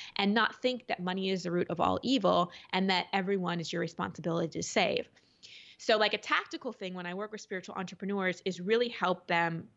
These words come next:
know what their rates are and, and help them talk about money and help them with enrollment conversations and,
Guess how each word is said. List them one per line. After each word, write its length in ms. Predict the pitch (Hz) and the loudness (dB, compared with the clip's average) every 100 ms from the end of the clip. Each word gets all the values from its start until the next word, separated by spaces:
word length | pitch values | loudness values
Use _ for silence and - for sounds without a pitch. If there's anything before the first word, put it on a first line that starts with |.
| - | -2
know 220 | 175 180 | 2 4
what 180 | 190 - | 4 2
their 140 | 170 | 0
rates 280 | 165 165 - | 2 0 4
are 300 | 254 339 370 | 6 6 4
and, 220 | - 175 | 0 -2
and 80 | 175 | -2
help 240 | - 196 - | -2 -2 -2
them 140 | 175 | -8
talk 320 | - - 190 | -4 0 0
about 200 | 190 185 | 2 0
money 280 | 175 175 294 | 0 0 0
and 120 | 320 202 | -2 0
help 260 | 170 - | -2 0
them 200 | 185 175 | 2 2
with 160 | 175 185 | 0 -4
enrollment 420 | 170 170 180 - | -6 -4 -4 -4
conversations 800 | - 214 214 - 247 370 392 - | -4 -2 0 2 2 2 0 2
and, 180 | 180 | 4